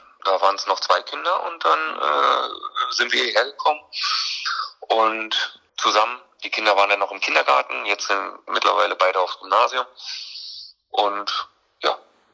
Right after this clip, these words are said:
fühlen sich auch wohl hier. Und für die Kinder ist es auch die längste Zeit, wo sie hier sind. Deswegen sind sie auch mehr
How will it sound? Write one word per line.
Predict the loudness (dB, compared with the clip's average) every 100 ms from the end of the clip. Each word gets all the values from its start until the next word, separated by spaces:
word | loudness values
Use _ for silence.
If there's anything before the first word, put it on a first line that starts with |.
| _ -18 -14 -12 -12 -14 -14 0
fühlen | 2 2
sich | 0 -2
auch | -2 -2
wohl | -2 0
hier. | 0 0
Und | 0
für | 0
die | 0
Kinder | 0 2 4
ist | 4
es | 2
auch | 0
die | 0
längste | 0 0 -4 0
Zeit, | 0 0
wo | 0
sie | -4
hier | 0 0
sind. | 2 0
Deswegen | -2 -4
sind | 0
sie | 2
auch | 4 4
mehr | 2